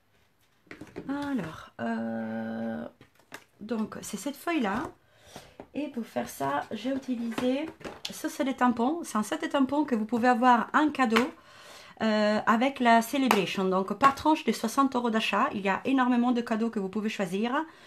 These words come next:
dont son set de tampons que j'aime tout particulièrement.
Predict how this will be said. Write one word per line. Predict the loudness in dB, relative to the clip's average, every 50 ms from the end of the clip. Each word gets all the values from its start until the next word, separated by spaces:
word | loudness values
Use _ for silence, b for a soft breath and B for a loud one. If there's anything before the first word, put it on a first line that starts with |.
| B B B -8
dont | -2 2 2 2 2
son | 2 0 -2 -2
set | 0 0 0
de | 0
tampons | 0 2 0 0 0 0 0 -2 0
que | 0 -2 0
j'aime | 0 0 -2 -2
tout | -4 -4
particulièrement. | -4 -4 -4 -4 -6 -4 -2 0 0 2 2 2 2 2 0 -4